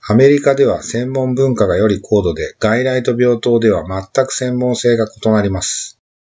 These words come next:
総合診療医は特に複数の医学的問題を持った高齢者などのために、治療をコーディネートし、継続的な治療を患者さんが受けられるように調整する上で、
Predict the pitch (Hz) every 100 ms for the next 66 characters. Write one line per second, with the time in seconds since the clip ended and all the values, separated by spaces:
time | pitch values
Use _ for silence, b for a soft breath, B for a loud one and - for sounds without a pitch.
0 | _ _ _ - - 131 131 143 131 -
1 | 135 131 135 120 90 82 - - 131 143
2 | 101 - - 113 139 127 98 92 98 -
3 | 107 104 98 101 98 95 95 92 92 -
4 | 80 - _ _ - 123 123 131 123 95
5 | 95 87 80 78 87 90 76 - _ _
6 | _ - - 143 135 104 87 - 104 104
7 | 104 104 95 - - 78 - _ - 127
8 | 131 127 - 131 117 123 113 131 123 104
9 | 90 85 - 104 104 104 104 101 98 98
10 | 101 98 92 87 90 90 101 - - -
11 | 117 - 123 101 117 113 107 101 85 -